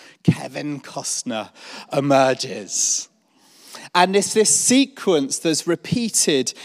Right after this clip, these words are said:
in so many movies when it looks like the hero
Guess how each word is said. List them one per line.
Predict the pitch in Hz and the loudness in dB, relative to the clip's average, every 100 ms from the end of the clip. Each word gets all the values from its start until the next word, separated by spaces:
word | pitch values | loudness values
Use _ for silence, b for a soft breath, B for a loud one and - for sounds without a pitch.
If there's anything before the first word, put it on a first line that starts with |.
| B | B
in | 160 165 | 0 4
so | - - 202 226 233 | 4 6 4 4 4
many | 220 185 180 175 | 2 0 -2 -2
movies | 180 196 190 151 131 101 107 - | 0 0 0 0 -4 -4 -4 0
when | 156 160 | 0 0
it | - | -2
looks | 156 165 185 226 196 - - 185 | -4 0 4 4 4 2 2 2
like | 175 165 - | 0 0 -2
the | 147 | -6
hero | - - 202 202 185 175 170 160 | -4 -4 0 0 0 -2 -2 -6